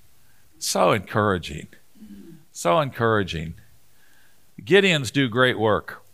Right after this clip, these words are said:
They do great work. Gideons need to recruit some younger men and women, too.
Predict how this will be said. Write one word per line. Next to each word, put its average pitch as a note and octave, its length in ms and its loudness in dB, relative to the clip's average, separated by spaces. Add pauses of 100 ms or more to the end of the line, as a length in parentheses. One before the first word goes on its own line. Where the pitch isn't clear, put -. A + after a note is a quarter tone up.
(1160)
They A2+ 160 2
do G#2 200 0
great F#2+ 360 0
work. F2 360 -2 (800)
Gideons D#3 520 0
need C#3 220 0
to B2+ 100 2
recruit A#2+ 440 0
some A2+ 220 -4
younger B2 300 2
men A2+ 180 2
and G2 120 -2
women, A2 320 -2
too. F#2+ 320 0